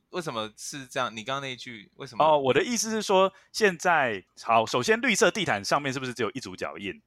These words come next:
Speaker 1: 对。
Speaker 2: 所以爽身粉一定是第二个人弄翻的。因为如果是第一个人弄翻的话，
Speaker 1: 对。
Speaker 2: 照理来讲，
Speaker 1: 就会有
Speaker 2: 第一个人跟，
Speaker 1: 两组脚印。
Speaker 2: 对，要有两组脚印，这样可以吗？
Speaker 1: 嗯，
Speaker 2: 所以显然一定是第二个人弄翻的。
Speaker 1: 对。
Speaker 2: 好，那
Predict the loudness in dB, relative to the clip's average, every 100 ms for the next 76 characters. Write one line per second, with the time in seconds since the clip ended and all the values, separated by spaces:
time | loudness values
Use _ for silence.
0 | _ _ _ _ _ _ -4 -2 -6 _
1 | _ _ 0 2 2 -2 2 0 2 0
2 | -2 -2 -12 -8 -6 -6 -10 -10 -12 -8
3 | 2 2 2 -2 -8 -6 -10 -10 -20 _
4 | -4 -2 -2 -4 -6 -8 -14 -14 -16 _
5 | _ _ _ _ -4 0 2 4 4 2
6 | 2 0 0 2 2 2 -2 0 -2 0
7 | 0 2 2 2 0 0 0 -2 -4 -4
8 | -4 0 2 2 0 -2 0 0 -2 2
9 | 4 2 2 2 2 -2 -6 -12 -12 -12
10 | -10 -14 -14 -14 -14 -10 -12 -12 -12 -12
11 | -14 -2 0 0 0 -2 -2 -4 -6 -8
12 | -4 2 0 0 -8 -8 -10 -8 -12 -12
13 | -18 -18 _ _ -2 -2 0